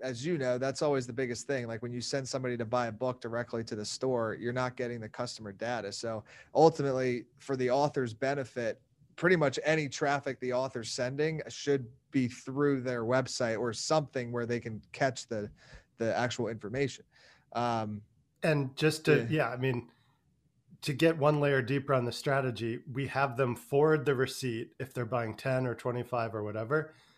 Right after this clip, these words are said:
Speaker 2: so that then the author can tag in their own customer relationship, in their own email client or whatever,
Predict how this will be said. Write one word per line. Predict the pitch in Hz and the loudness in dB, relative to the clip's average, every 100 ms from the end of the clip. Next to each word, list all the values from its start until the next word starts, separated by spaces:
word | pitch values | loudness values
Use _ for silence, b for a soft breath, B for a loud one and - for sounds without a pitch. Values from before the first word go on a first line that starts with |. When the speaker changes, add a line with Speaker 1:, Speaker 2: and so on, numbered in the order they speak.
| b | b
Speaker 2:
so | - 147 | -2 0
that | 147 147 | 2 0
then | 151 | 0
the | 131 | 0
author | - 147 - 147 | 4 2 4 0
can | - 131 | 2 -4
tag | 127 139 123 120 | -2 -2 -2 -2
in | 135 127 | -4 -2
their | 123 131 | 0 2
own | 139 131 131 _ - | 2 0 -4 _ -10
customer | 135 131 120 123 | -8 -6 -6 -4
relationship, | 113 110 131 135 123 120 107 _ _ _ - | -4 -2 -2 -2 -4 -6 -8 _ _ _ -14
in | 123 | -8
their | 131 | -4
own | 127 - | -4 -4
email | 139 135 120 | -4 -2 -2
client | - 117 110 107 | -4 -6 -4 -6
or | |
whatever, | 107 107 107 110 | -6 -6 -6 -8